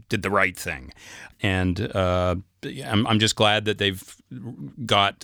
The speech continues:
it under control. And thanks to the firefighters from around the world, as far away as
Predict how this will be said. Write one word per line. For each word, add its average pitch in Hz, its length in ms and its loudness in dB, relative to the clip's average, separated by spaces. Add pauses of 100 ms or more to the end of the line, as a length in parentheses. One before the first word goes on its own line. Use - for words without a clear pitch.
(140)
it 117 160 -6
under 107 240 2
control. 104 520 2 (320)
And 127 380 4
thanks - 600 0
to - 100 -6
the 101 80 -2
firefighters 120 840 2
from 104 160 0
around 117 320 4
the 107 80 2
world, 117 340 2
as 110 100 0
far 120 240 2
away 113 280 2
as 95 100 0